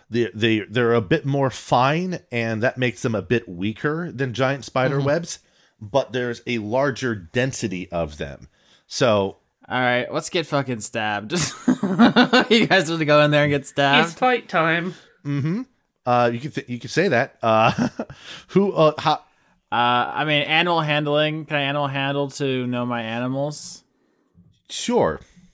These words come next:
Speaker 1: I'll say roll your animal handling. I'll also treat that as sort of like an animal,
Speaker 3: To,
Speaker 1: sort of like
Speaker 3: to
Speaker 1: insight.
Speaker 3: intuit an animal's intentions is the
Speaker 1: Correct,
Speaker 3: language
Speaker 1: correct.
Speaker 3: here.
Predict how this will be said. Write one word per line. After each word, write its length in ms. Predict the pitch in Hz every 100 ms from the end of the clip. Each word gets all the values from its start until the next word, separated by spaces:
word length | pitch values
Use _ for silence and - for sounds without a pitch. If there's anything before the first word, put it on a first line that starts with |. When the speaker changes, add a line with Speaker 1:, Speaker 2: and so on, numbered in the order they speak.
| _ _ _ _ _ _ - _ -
Speaker 1:
I'll 160 | 131
say 160 | 127 131
roll 220 | 113 139
your 100 | 147
animal 260 | 139 131 123
handling. 400 | 123 120 123 117
I'll 80 | 110
also 200 | 107 -
treat 200 | 123 107
that 120 | 110
as 60 | 104
sort 100 | 113
of 60 | 104
like 140 | 95
an 80 | 104 113
animal, 460 | 113 113 110 110
Speaker 3:
To, 100 | 104
Speaker 1:
sort 100 | 110
of 80 | 95
like 120 | 101
Speaker 3:
to 180 | - 151
Speaker 1:
insight. 340 | 143 113 131 165
Speaker 3:
intuit 180 | 160 139
an 80 |
animal's 480 | 143 139 135 131 127
intentions 840 | 117 117 120 110 104 101 92 98 98
is 120 | -
the 240 | 95 92
Speaker 1:
Correct, 400 | 214 220 107 -
Speaker 3:
language 240 | 101 135 98
Speaker 1:
correct. 160 | 101
Speaker 3:
here. 280 | - 87